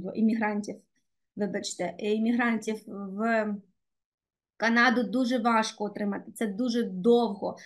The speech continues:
Якщо ви хочете, е, іммігрувати через дитину,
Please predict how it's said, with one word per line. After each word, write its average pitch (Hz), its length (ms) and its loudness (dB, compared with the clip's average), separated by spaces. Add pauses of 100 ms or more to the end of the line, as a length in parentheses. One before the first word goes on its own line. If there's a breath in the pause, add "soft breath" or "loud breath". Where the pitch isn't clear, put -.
(460 loud breath)
Якщо 262 540 2
ви 277 120 2
хочете, 240 680 -2 (360)
е, 220 680 -2 (340)
іммігрувати 262 920 4
через 269 420 4
дитину, 220 640 -2